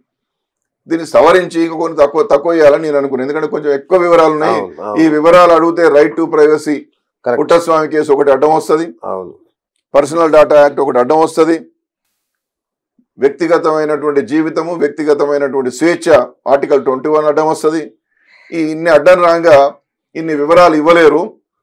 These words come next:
Speaker 1: ఓ పది పదిహేను పెడితే బాగుండునని చెప్పి నా మనసులో ఉండే.
Speaker 2: ఆ.
Speaker 1: తర్వాత చర్చ జరిగినప్పుడు నేను చెబుదాం అనుకున్నా, కానీ ఆ లోపు నా పదవి కాలం ముగిసింది.
Speaker 2: అవును.
Speaker 1: తర్వాత కూడా నేను రిటర్న్ గా రాసి కొన్ని పంపిన.
Speaker 2: ఆ.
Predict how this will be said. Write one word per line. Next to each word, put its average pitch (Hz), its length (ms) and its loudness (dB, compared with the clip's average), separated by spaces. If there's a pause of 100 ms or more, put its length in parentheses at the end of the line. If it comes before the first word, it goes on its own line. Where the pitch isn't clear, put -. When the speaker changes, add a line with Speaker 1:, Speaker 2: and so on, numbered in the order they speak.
(160)
Speaker 1:
ఓ 160 100 0
పది 151 240 4
పదిహేను 151 320 2
పెడితే 160 220 0
బాగుండునని 160 600 2
చెప్పి 147 200 -2
నా 160 120 -2
మనసులో 131 360 -2
ఉండే. 123 380 -2 (120)
Speaker 2:
ఆ. 107 380 -6 (100)
Speaker 1:
తర్వాత 185 440 4
చర్చ 180 180 0
జరిగినప్పుడు 170 440 -2
నేను 147 160 -4
చెబుదాం 156 260 2
అనుకున్నా, 151 300 -4
కానీ 156 160 -4
ఆ 143 100 2
లోపు 143 240 2
నా 135 240 -4
పదవి 127 320 -2
కాలం 123 260 -4
ముగిసింది. 117 600 -10
Speaker 2:
అవును. 98 300 -10 (800)
Speaker 1:
తర్వాత 151 320 4
కూడా 196 220 4
నేను 185 200 -2
రిటర్న్ 156 280 -2
గా 156 80 -2
రాసి 147 280 2
కొన్ని 127 220 -6
పంపిన. 127 320 -2 (160)
Speaker 2:
ఆ. 104 340 -10